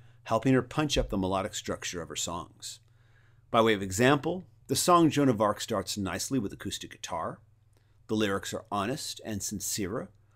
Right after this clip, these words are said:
about the slings and arrows that all music artists, but especially an artist like Madonna, has to put up with in exchange for her level of fame. And I think the song would have been stronger if it had just stayed on this acoustic plane, instead of going to yet another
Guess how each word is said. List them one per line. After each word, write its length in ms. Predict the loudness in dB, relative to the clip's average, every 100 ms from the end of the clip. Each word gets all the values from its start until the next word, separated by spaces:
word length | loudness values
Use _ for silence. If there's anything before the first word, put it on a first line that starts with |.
| _
about 320 | 0 4 4 4
the 140 | -2
slings 440 | 0 4 6 6
and 80 | 2
arrows 300 | -2 -2 -4
that 80 | -2
all 160 | 0 0
music 320 | 0 -4 -8
artists, 300 | -6 -6 -8
but 140 | -10
especially 420 | -8 -4 -4 -4
an 40 | -4
artist 220 | -6 -6
like 220 | -8 -8
Madonna, 500 | -10 -2 -2 -2 -6 -12 _ _
has 220 | -6 -4
to 100 | -4
put 180 | 0 2
up 160 | 2 2
with 140 | 0
in 80 | 0
exchange 480 | -4 -4 -4 -2 -4
for 140 | -6
her 120 | -4
level 260 | -4 -4 -8
of 100 | -8
fame. 340 | -6 -6 -8 -16 _ _ _ _
And 140 | 2 4
I 80 |
think 180 | 6 2
the 80 | 0
song 320 | 0 4 6
would 80 | 6
have 80 | 4
been 140 | 0
stronger 600 | -2 -2 2 2 0 -4 -6
if 200 | -6 -6
it 140 | -8
had 260 | -4 -6 -4
just 280 | -2 -2
stayed 480 | -2 -2 0 0 -2 -2
on 200 | 2 2
this 200 | 2 -2
acoustic 480 | -10 -12 -12 -16 -14
plane, 380 | -10 -10 -10 -14 _ _ _ -6
instead 320 | -4 4 6
of 100 | 6
going 220 | 4 2
to 120 | 2
yet 200 | -2 -2
another 400 | -2 -4 -2 -6